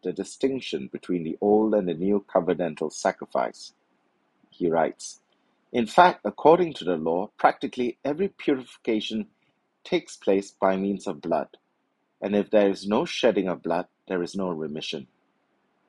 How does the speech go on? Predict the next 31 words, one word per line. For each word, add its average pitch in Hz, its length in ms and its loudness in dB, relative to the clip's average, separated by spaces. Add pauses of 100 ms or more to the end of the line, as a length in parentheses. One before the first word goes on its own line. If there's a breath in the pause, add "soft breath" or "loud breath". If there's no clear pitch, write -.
(340)
Only 127 400 6
the 107 100 0
copies 95 560 0
of 82 120 -6
heavenly 90 340 -4
things 120 400 -6
are 110 80 -2
purified 95 580 0
in 90 140 -6
this 82 300 -10
way. 71 300 -6 (840)
The 120 60 -8
heavenly 120 360 0
things 131 320 -2
themselves 113 560 2
had 87 120 -2
to 80 80 -8
be 85 160 -4
purified 85 600 0 (520)
by 85 180 0
a 80 100 0
higher 113 440 6
sort 104 380 -4
of 90 80 -8
sacrifice - 720 -6
than 71 220 -14
this." - 440 -14 (1160)
Far 131 320 8
from 98 240 -2
being 98 260 0
inferior, 90 800 0